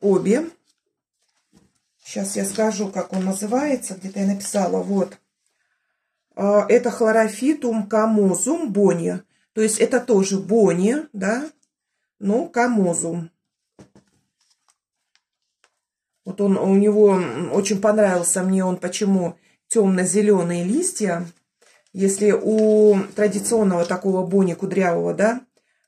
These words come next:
э, светло-зелёные такие, можно сказать, салатовые. А у этого тёмно, тёмно-зелёные.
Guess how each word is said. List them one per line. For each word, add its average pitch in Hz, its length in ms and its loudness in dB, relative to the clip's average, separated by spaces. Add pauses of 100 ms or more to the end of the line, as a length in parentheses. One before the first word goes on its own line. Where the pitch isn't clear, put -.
э, 185 180 -4
светло-зелёные 175 1040 -2
такие, - 320 -12
можно 170 240 -8
сказать, 180 420 -6
салатовые. 170 800 -2 (560)
А 175 160 -2
у 185 100 2
этого 233 600 2 (160)
тёмно, 175 560 0 (760)
тёмно-зелёные. 202 1160 2